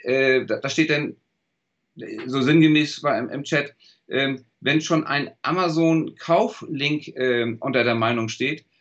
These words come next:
dann, dann weiß ich schon, was ich davon zu halten hab.“ Ähm, ich, ich, ich will noch mal einen anderen Typ von Influencer mit einbringen. Ich bin ja,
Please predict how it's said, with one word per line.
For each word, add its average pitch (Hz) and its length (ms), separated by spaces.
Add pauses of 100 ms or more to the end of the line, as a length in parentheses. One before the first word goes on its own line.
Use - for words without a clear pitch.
(140)
dann, 120 200
dann 127 160
weiß 139 180
ich 147 80
schon, 151 120
was 143 120
ich 143 60
davon 151 220
zu 135 160
halten 127 320
hab.“ 90 220 (340)
Ähm, 123 680 (440)
ich, - 580 (1400)
ich, 170 200
ich - 180
will 220 80
noch 220 100
mal 208 80
einen 185 80
anderen 180 320
Typ 160 160
von 127 160
Influencer 117 540
mit 110 160
einbringen. 113 560
Ich 131 160
bin 160 160
ja, 147 340